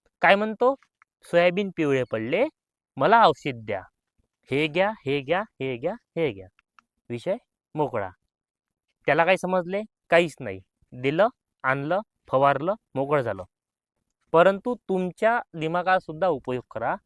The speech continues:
स्वस्त्यामध्ये मस्त तुम्हाला फवारणी सांगतो,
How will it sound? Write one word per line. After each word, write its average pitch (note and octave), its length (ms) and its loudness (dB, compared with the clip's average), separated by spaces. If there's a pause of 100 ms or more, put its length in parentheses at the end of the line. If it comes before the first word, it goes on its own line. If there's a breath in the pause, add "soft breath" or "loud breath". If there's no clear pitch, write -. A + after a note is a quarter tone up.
(460)
स्वस्त्यामध्ये B3 960 0
मस्त F3 480 -2 (680)
तुम्हाला G#3+ 280 2 (160)
फवारणी G3+ 400 4
सांगतो, D#3 500 -6